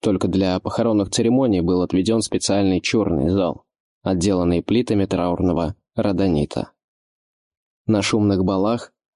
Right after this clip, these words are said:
когда всё пространство заполняла толпа изысканно одетых гостей, зал становился дружелюбным и весёлым.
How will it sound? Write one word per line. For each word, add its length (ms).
когда 280
всё 180
пространство 640
заполняла 580
толпа 440
изысканно 480
одетых 380
гостей, 600
зал 240
становился 600
дружелюбным 880
и 100
весёлым. 640